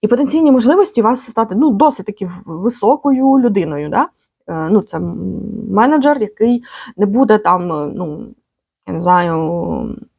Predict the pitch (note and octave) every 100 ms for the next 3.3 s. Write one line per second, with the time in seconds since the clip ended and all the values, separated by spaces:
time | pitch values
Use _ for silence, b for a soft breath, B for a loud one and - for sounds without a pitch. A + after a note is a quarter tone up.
0 | _ A3+ A3 C4 A#3 F3 F3 E3+ D#3 F#3+
1 | G3+ - G#3+ G#3+ G#3 G3+ G3+ - F#3 D#3
2 | D#3+ - B3+ A3 F3 F3+ E3+ - E3 C4
3 | C#4+ - F3